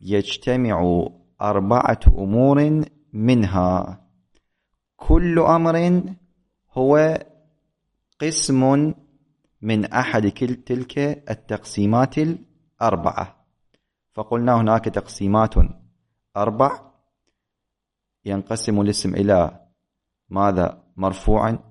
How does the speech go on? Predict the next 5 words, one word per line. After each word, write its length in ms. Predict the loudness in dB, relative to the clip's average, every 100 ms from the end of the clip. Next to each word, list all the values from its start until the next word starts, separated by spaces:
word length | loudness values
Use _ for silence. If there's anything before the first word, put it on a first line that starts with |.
| -8
ومنصوب 520 | -2 -2 -2 -2 0
ومجرور، 680 | 2 2 0 2 0 0 -6 -20 _
هذا 120 | -8
تقسيم 420 | -8 -10 -8 -4 0
أول. 360 | 2 2 -2